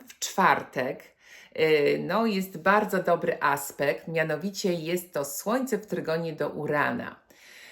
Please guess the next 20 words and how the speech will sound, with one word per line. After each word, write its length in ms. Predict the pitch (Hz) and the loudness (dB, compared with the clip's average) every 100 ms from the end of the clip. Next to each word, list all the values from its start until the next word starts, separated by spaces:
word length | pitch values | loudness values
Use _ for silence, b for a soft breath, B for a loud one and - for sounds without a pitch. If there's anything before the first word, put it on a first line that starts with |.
| B B B _ | B B B _
Poczujemy 600 | - 226 226 233 233 226 | 2 2 4 4 6 4
wtedy 260 | 202 208 196 | 4 2 4
taki 360 | 196 190 190 | 0 -2 2
nagły 500 | 180 190 208 202 185 | 6 8 8 6 4
przypływ 440 | 180 - 180 175 - | 2 -2 -4 -4 -2
energii, 500 | 180 175 151 143 139 | 0 2 0 0 -2
zaraz 320 | 190 208 208 | 0 2 0
po 120 | 202 | -4
tym 180 | 196 185 | -2 -2
zaćmieniu 520 | 180 175 - 196 190 | -2 -4 -4 -2 -2
bardzo 420 | - 185 196 180 | 2 2 2 0
nam 160 | 175 160 | -2 -2
potrzebny, 640 | 175 170 - 143 120 117 | -4 -6 -2 -2 0 -4
tak? 360 | 120 143 165 - B B B B B | -4 -6 -8 -14 B B B B B
Otrzymamy 560 | 190 196 - 214 220 208 | 0 0 0 2 4 4
niespodziewaną 840 | 208 240 233 233 208 214 220 208 | 4 2 2 0 2 2 2 0
pomoc 360 | 208 208 208 190 | 0 0 0 0
w 80 | |
rozwiązaniu 580 | 196 180 196 190 202 202 | 0 0 0 2 2 0
problemów. 800 | 190 208 196 208 170 135 139 - | -2 -2 2 2 2 -2 -6 -12